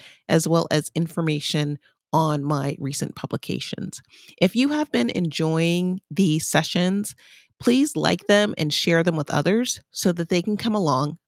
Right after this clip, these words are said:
our learning journey as well. And episode five hundred might just be the perfect time <laughs> for some new folks to join us. I'm, again, so appreciative of everyone that, um, joins in, and we, you're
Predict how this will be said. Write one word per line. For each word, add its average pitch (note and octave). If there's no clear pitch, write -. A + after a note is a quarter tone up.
our D#3+
learning D3
journey D3
as F#3+
well. B3+
And D#3+
episode E3+
five D#3+
hundred F#3+
might E3+
just -
be D#3
the D#3+
perfect -
time D#3+
<laughs> -
for D3+
some F3
new E3+
folks -
to F3
join C#3
us. -
I'm, F3
again, E3
so -
appreciative G3
of D3+
everyone F3+
that, D3+
um, D3+
joins F3
in, D#3+
and D3
we, D3+
you're D3